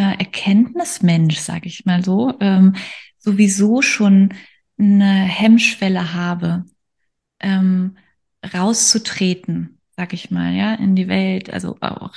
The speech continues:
jetzt Partner gegenüber mich zu äußern, über meine Gefühle, über mein, meine, ja, so meine Innenwelt zu sprechen,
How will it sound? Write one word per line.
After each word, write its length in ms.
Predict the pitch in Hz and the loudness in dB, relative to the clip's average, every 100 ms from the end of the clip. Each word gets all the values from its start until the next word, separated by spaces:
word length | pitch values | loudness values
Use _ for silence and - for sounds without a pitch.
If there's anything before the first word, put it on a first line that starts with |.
| - | -12
jetzt 380 | 185 - - - _ _ _ _ _ _ _ _ _ | -8 -10 -12 -20 _ _ _ _ _ _ _ _ _
Partner 540 | - 190 190 180 180 - | -4 -4 0 -2 -2 -6
gegenüber 880 | 175 175 - 190 180 175 175 - - | -2 0 2 2 2 2 0 0 4
mich 300 | 190 - - | 4 4 -4
zu 180 | 214 185 | -4 2
äußern, 880 | 190 190 190 185 185 175 180 - 190 | 4 4 2 0 4 6 4 4 2
über 140 | 185 | 4
meine 240 | 190 202 | 6 6
Gefühle, 800 | 220 - - - 185 175 175 - | 4 -2 -10 0 2 2 0 2
über 160 | 190 190 | 6 8
mein, 360 | 190 196 196 190 - - - - - _ _ _ - _ _ _ - | 8 8 8 4 -14 -20 -20 -20 -20 _ _ _ -20 _ _ _ 2
meine, 1120 | 190 180 185 185 180 180 180 175 175 - _ _ _ _ _ _ _ _ _ _ _ _ - | 4 4 2 2 2 2 2 0 -2 -4 _ _ _ _ _ _ _ _ _ _ _ _ -4
ja, 340 | 175 156 - - - | -2 -2 -6 -12 -8
so 180 | 190 190 - _ _ _ | -4 -6 -6 _ _ _
meine 480 | - - 190 220 190 | -8 2 6 6 6
Innenwelt 520 | 170 170 160 160 160 | 4 4 4 0 -2
zu 140 | - 175 | -4 -4
sprechen, 800 | - - 180 - 240 302 285 | -4 -4 -4 -2 -2 -2 -4